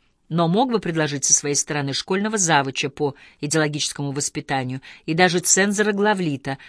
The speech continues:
однако не в конкретности дела. Тут прелесть в метаморфозах не хуже Овидиевых. Фокус превращения, безусловно, мужского казённого заворга, как и ухо, горло, носа, в, безусловно, женское постельное создание.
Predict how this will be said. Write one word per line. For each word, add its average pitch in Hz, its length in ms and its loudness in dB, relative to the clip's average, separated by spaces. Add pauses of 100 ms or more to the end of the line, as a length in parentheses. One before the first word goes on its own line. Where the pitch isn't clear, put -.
(120)
однако 165 520 0
не 185 220 -4
в - 60 -8
конкретности 147 760 -4
дела. 127 360 -6 (380)
Тут 302 260 0
прелесть 220 600 2
в 151 160 -4
метаморфозах 190 840 -2
не 170 100 -2
хуже 220 320 -4
Овидиевых. 135 840 -6 (300)
Фокус 269 460 0
превращения, 165 880 0
безусловно, 185 800 2
мужского 143 640 -4 (320)
казённого 143 640 0
заворга, 147 640 -2 (400)
как 147 280 -4
и 165 180 -4
ухо, 139 400 -6 (260)
горло, 147 400 -2
носа, 123 420 -4 (220)
в, 147 140 -6
безусловно, 185 800 0
женское 160 640 -2
постельное 160 640 -4
создание. 127 800 -2